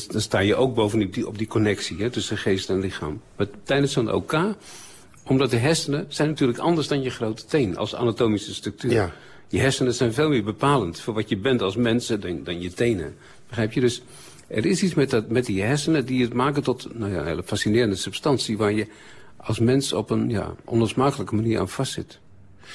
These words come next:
Speaker 2: Maar als je dus boven,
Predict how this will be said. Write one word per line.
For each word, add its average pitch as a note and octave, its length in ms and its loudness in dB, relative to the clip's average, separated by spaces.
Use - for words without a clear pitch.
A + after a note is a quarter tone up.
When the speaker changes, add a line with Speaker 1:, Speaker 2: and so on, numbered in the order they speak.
Speaker 2:
Maar B2+ 180 -2
als D3 220 2
je B2+ 80 -2
dus A2+ 340 -2
boven, C#3 600 2